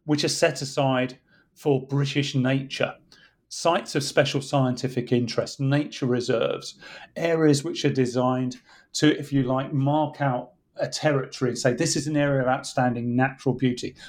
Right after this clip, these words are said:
This is the best that Britain can offer." But as I began to kind of think about those areas, I found that many of them were there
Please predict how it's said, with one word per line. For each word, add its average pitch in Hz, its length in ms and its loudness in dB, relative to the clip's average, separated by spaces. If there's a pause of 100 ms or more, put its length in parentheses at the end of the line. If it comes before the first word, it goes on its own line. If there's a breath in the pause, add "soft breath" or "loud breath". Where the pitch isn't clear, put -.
(120 loud breath)
This 151 200 2
is 147 100 -2
the 139 80 0
best 123 300 2
that 135 180 -2
Britain 113 320 -4
can 123 160 -6
offer." 135 360 -2 (520 loud breath)
But 156 120 0
as 196 180 0
I 247 60 2
began 175 300 0
to 143 120 -2
kind 147 220 0
of 131 120 0
think 208 360 -2
about 143 260 2
those 120 220 -4
areas, 104 260 -2
I 143 80 0
found 151 240 0
that - 100 -6
many 175 400 2
of 147 100 0
them 123 120 0
were 110 100 -6
there 113 260 2